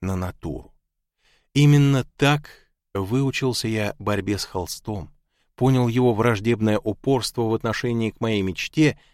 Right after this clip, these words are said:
и наловчился насильственно его этой мечте подчинять. Постепенно я выучился не видеть этого белого,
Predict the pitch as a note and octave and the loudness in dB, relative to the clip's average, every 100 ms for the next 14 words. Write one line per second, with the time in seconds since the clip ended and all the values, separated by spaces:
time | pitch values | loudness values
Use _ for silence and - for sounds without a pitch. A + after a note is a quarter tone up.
0 | _ - C3+ B2+ B2 - - D#3+ D3 C#3 | _ 0 2 2 0 -4 -6 -4 -4 -2
1 | C3+ A#2 - - F3+ C#3 - C3+ C3 A#2+ | -2 -2 -6 -6 -6 -6 -6 -4 -2 0
2 | A#2+ A#2+ A#2+ - B2 A#2 A2+ G#2+ - C#3 | 0 0 0 -2 -2 -2 -2 -4 -4 -2
3 | C#3 - B2+ - - C3 C#3 A#2+ - - | -2 -2 -4 -4 -4 0 0 0 -6 -12
4 | _ _ _ _ _ _ _ _ _ _ | _ _ _ _ _ _ _ _ _ _
5 | - D#2 - - D2+ B2 C#3+ C3+ A#2+ _ | -12 -10 -8 -8 -6 -4 -2 -4 -8 _
6 | _ _ _ _ - B2+ F3 D3+ E3 D3+ | _ _ _ _ -8 -4 -2 -4 -4 -4
7 | D3 C3 C3 B2 A2+ A2 C3+ B2 - A#2+ | -4 -4 -4 -4 -2 -4 -6 -6 -10 -10
8 | A2 G2+ F#2+ D2+ F2+ C3 B2+ A2+ F#2+ | -8 -6 -8 -6 -2 -2 -2 -6 -8